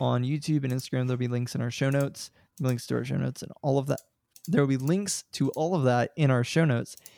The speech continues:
And, uh, we also have a short film out. It's on YouTube. You can check it out. It's called Graveyard Shift. We're super proud of it, and we hope that you'll go see it.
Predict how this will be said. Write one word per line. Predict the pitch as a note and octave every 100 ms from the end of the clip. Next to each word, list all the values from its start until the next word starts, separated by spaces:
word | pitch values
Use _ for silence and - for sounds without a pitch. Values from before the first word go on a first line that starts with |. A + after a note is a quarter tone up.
| _ _ _ D3+
And, | C#3+ C3+ C3+ B2 - -
uh, | C3 A#2+ A#2 B2 A2 - - _ _ - _ _ _ _ _ _ _ _ _
we | C#3+ D#3
also | D#3+ D#3+
have | D#3
a |
short | D3+ D3
film | - C#3+
out. | D#3+ F#3+ - _ -
It's | D3+
on | C#3+
YouTube. | D3 - D#3 D3 - -
You |
can | C#3+
check | D#3 C#3+
it | C#3+
out. | C3+
It's | -
called | C3
Graveyard | B2 C#3 C3+ C#3 C3+
Shift. | - C3+ C3+ -
We're | C3+
super | - - - - F#3 D#3+
proud | D#3 C3+
of | B2+
it, | B2+ - _ _ _ _ _
and | B2+ B2 B2
we | B2
hope | C3 A#2+
that | C3
you'll | B2+
go | A#2+
see | A#2+ E3
it. | F#3